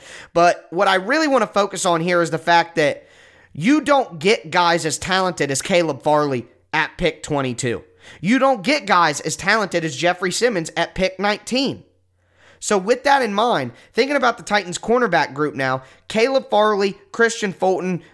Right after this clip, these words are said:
Jack Rabbit Jenkins, I mean, this defense is overhauled, and Caleb Farley can be a superstar, a true superstar at cornerback.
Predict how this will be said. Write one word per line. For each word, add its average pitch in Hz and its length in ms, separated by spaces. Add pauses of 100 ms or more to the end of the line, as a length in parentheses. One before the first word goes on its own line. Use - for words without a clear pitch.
Jack 214 320
Rabbit 190 300
Jenkins, 185 560
I 190 80
mean, 196 400 (1700)
this 190 180
defense 202 460
is 170 180
overhauled, 202 680 (220)
and 147 140
Caleb 208 360
Farley 185 500 (160)
can 170 180
be 170 440
a 156 120
superstar, 151 840
a 151 140
true 202 460
superstar 170 840
at 139 200
cornerback. 165 560